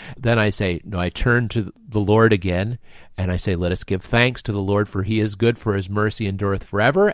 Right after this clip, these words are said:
And then I go back to the psalm. And it's the teaching that pulls me out of my sin.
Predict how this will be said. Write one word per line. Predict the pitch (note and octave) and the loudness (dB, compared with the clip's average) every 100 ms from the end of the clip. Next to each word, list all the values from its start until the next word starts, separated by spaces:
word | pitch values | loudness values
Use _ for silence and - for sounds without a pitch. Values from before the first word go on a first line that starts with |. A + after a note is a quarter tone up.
| - | -2
And | F#2 G2+ | -4 -2
then | G#2 G#2 G#2 - | -2 -2 -6 -10
I | - F#2 | -8 -4
go | G2 | -4
back | F2+ F2+ - | 0 0 -2
to | F#2 | -8
the | F2 | -6
psalm. | - D3+ D3 G#2+ G2 - - - - - | 2 6 6 4 -2 -12 -20 -20 -10 2
And | E3 C#3+ - _ - | 4 4 0 _ 2
it's | F3+ E3+ - | 4 4 4
the | E3 - | 2 0
teaching | - - A3 A#3+ - E3 C#3+ C#3 - - | -10 -6 -6 -4 0 0 0 -4 -10 -4
that | C3+ - - | -4 -2 -2
pulls | - D#3+ E3+ D3+ | 0 2 2 -2
me | D3+ - | -4 0
out | C3+ F3 - - | 4 6 4 -2
of | A2 G2+ G#2 - _ - | -2 -2 -4 -8 _ -14
my | A2 B2 C#3 E3 E3 D#3+ C3+ | -6 2 4 4 4 2 0
sin. | - - - A#2+ F#2 C2+ C#2 | -4 -8 -4 -2 -2 -6 -12